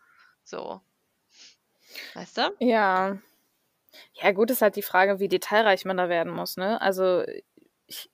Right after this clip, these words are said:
Speaker 2: würde jetzt mal behaupten, je detaillierter man jetzt sagt, „Okay, das und das und das kann ich euch anbieten“, desto mehr muss man das vor sich selber vielleicht über Erfahrung in dem Bereich rechtfertigen.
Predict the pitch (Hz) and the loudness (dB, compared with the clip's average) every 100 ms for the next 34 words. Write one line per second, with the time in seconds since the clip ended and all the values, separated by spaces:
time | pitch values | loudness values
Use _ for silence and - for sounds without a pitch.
0 | - _ - 202 226 214 185 - 185 190 | -20 _ -10 -2 0 2 0 -2 -2 -2
1 | 190 190 - 190 180 175 185 180 - 180 | 2 0 0 -8 -8 -8 -6 -6 -4 -6
2 | 185 190 196 185 185 185 190 185 - 185 | -4 -2 -2 -4 -8 -6 -6 -6 -6 -4
3 | 190 196 190 185 185 185 - 190 185 190 | -4 -4 -6 -6 -6 -8 -4 -6 -6 -4
4 | 202 208 190 - 185 185 - 180 175 175 | -4 -4 -8 -10 -8 -8 -8 -6 -4 -6
5 | _ _ _ _ - 190 185 185 185 185 | _ _ _ _ -6 -2 2 2 2 -2
6 | 180 185 180 - - _ _ - _ _ | -8 -6 -6 -8 -18 _ _ -20 _ _
7 | _ _ - 190 180 - 180 180 190 - | _ _ -4 -2 -2 -2 -2 0 -2 -4
8 | 185 185 180 180 _ _ _ 208 196 196 | -6 -4 -4 -6 _ _ _ -12 -2 0
9 | 185 185 - _ _ _ _ _ _ - | 0 -4 -10 _ _ _ _ _ _ -16
10 | 185 - 180 185 190 180 180 196 185 185 | -14 -12 -4 -2 0 -4 -4 -10 -6 -8
11 | 185 185 185 - 190 - 220 220 262 262 | -8 -6 -8 -6 -12 -8 -6 -6 -6 -6
12 | 294 | -8